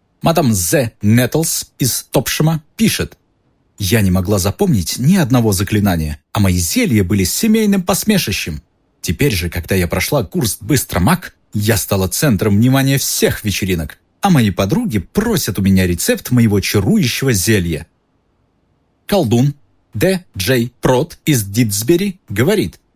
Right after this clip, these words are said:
«Раньше моя жена издевалась над моими бессильными заклятиями, но всего один месяц обучения по вашему сказочному методу «Быстромаг», и я смог превратить ее в яка. Спасибо тебе, Быстромаг».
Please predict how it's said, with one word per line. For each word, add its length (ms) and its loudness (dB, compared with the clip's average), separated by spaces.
«Раньше 420 -2
моя 260 0
жена 280 2
издевалась 640 -2
над 140 -2
моими 300 2
бессильными 680 0
заклятиями, 760 -2
но 260 2
всего 360 0
один 240 0
месяц 440 0
обучения 520 -2
по 160 -2
вашему 360 -2
сказочному 640 -2
методу 440 0
«Быстромаг», 760 -2
и 60 2
я 180 2
смог 300 0
превратить 480 -2
ее 260 0
в 100 -12
яка. 460 -4
Спасибо 480 0
тебе, 220 -2
Быстромаг». 760 -4